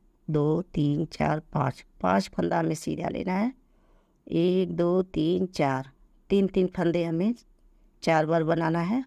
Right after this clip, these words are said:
और दोनों साइड में हमें जाली लेना है। अब इसके बाद फिर से हम इसी तरीके से बनाएंगे।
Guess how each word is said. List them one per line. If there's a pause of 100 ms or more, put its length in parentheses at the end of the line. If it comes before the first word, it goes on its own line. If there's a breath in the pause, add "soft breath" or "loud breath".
(100)
और
दोनों
साइड
में
हमें
जाली
लेना
है। (420)
अब
इसके
बाद
फिर
से
हम
इसी
तरीके
से
बनाएंगे।